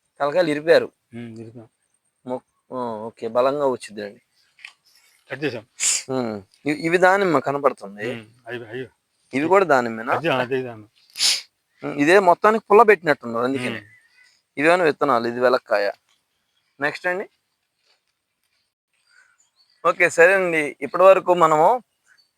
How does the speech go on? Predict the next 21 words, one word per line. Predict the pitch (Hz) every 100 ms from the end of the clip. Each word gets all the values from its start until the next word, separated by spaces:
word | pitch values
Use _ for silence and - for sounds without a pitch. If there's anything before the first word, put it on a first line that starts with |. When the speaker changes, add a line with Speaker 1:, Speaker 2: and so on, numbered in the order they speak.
| 117
Speaker 1:
గవర్నమెంట్ | 135 165 185 180 170
ఏర్పాటు | 165 151 156 143 151
చేసినటువంటి | 135 151 127 143 160
వీరపనేనిగూడెంలోని | 147 147 151 156 147 135 139 135 131 127 165
ఫారెస్ట్ | - 139 147 135 127
డిపార్ట్‌మెంట్ | 117 127 - 117 117
ఏరియాలో | 113 110 113 127 190 202 _ _ _ _ _ -
మొక్కలు, | 131 - 156 165 196 - _ _ 127
మొక్కల | 127 151
పంపిణీ | 143 139 131 131
విధానం | 117 117 131 131 120
గురించి | 117 104 - 113
చక్కగా | - 113 104
వివరించాము. | 98 113 120 123 - 117 143 - _ -
మనకు | 117 113
అన్ని | 117 131
చక్కగా | 123 - 127 120
వివరించి | 110 120 123 110
చెప్పినటువంటి | 110 113 104 110 104
పుల్లారెడ్డి | _ 110 110 110 110
గారికి, | 113 110 156